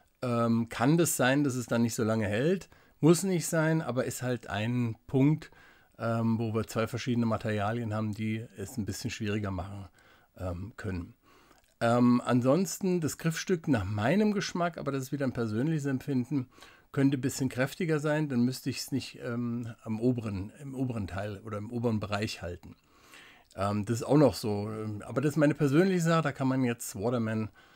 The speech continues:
ähm, hier keinen, keinen Vorwurf machen, aber das ist eine Geschmacksfrage. <clears throat>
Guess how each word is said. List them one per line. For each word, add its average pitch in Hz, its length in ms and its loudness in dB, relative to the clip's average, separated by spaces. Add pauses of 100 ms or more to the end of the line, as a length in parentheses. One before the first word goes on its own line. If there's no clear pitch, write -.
(300)
ähm, 107 320 -2
hier 107 240 -4
keinen, 107 480 -4
keinen 110 200 -4
Vorwurf 156 400 0
machen, 143 180 0
aber 139 140 -4
das 147 100 -2
ist 196 40 -4
eine 165 80 -2
Geschmacksfrage. 104 800 -8 (400)
<clears throat> 120 320 8